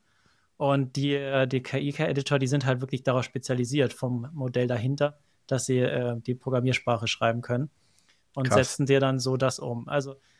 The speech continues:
Speaker 1: es ist immer noch nicht so, dass du, also, na ja, gut, der erste Ansatz ist schon so, du gibst was ein und du kriegst dann schon den richtig guten Zustand raus. Aber wenn du
Speaker 2: Mhm.
Speaker 1: dann weiterarbeitest und verfeinerst, dann muss man schon genau aufpassen, wie du was formulierst und, ähm,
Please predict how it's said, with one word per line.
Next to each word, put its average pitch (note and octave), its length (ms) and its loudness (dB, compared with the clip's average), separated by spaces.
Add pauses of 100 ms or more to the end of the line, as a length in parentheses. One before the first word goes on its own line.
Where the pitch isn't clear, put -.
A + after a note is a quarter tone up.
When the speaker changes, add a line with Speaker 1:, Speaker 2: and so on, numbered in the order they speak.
(240)
Speaker 1:
es C3+ 140 0
ist D#3+ 140 -2
immer F3 220 2
noch E3+ 100 4
nicht D#3+ 180 2
so, D#3 140 4
dass D#3 200 4
du, C#3 380 -2 (580)
also, C#3 180 0
na D3 120 2
ja, E3+ 100 2
gut, D#3 140 -6
der D3 100 2
erste D#3 320 0
Ansatz F3+ 340 0
ist E3 160 -4
schon G3+ 180 -2
so, F#3 80 -4
du F3 100 -4
gibst D#3+ 200 -4
was D3 160 0
ein D#3 240 0
und D3+ 80 -4
du C#3 80 -4
kriegst - 260 -6
dann C3+ 100 2
schon C#3 180 -2
den C3 100 0
richtig C3+ 360 -2
guten C#3 440 -6
Zustand C3 440 -4
raus. D3 420 0
Aber C3+ 180 -2
wenn C3+ 120 -2
du C3+ 60 2
Speaker 2:
Mhm. - 20 4
Speaker 1:
dann B2 280 2
weiterarbeitest D#3 800 2
und C#3 120 -4
verfeinerst, D3+ 720 -6
dann C#3+ 80 -6
muss D3 160 -10
man C#3 100 -6
schon C#3+ 180 -4
genau C3 240 2
aufpassen, C3 640 0 (640)
wie C3 600 -4
du E3+ 160 4
was D#3 220 4
formulierst D3 800 -2
und, C3+ 460 -2
ähm, C3 640 0